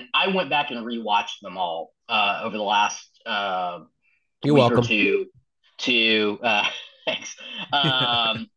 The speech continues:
Speaker 1: to, uh, and they go by pretty, pretty briskly,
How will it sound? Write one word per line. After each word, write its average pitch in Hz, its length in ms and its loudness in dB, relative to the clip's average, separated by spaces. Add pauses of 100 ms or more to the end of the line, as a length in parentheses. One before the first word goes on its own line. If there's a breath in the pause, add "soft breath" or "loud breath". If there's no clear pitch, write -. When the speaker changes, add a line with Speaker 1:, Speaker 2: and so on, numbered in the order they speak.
(140)
Speaker 1:
to, 127 600 0
uh, 175 200 -2
and 208 180 -4 (160)
they 214 240 -2
go 254 140 0
by 175 220 -2
pretty, 131 460 -10 (120)
pretty 147 200 -4
briskly, 98 720 -4